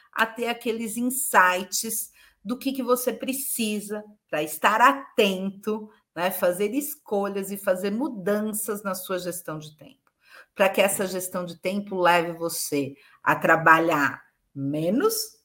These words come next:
e produzir mais. E, e isso, pra isso acontecer, eu preciso realmente fazer pequenos passos. Não adianta pensar em grandes planos de ação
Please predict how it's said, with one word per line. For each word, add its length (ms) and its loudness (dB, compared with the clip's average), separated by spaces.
e 80 -2
produzir 640 0
mais. 560 -2
E, 120 4
e 220 6
isso, 480 -2
pra 160 4
isso 160 4
acontecer, 760 2
eu 180 0
preciso 520 -4
realmente 720 0
fazer 560 6
pequenos 460 -4
passos. 480 2
Não 100 -4
adianta 380 2
pensar 640 2
em 140 -2
grandes 500 2
planos 360 -4
de 60 -2
ação 400 -8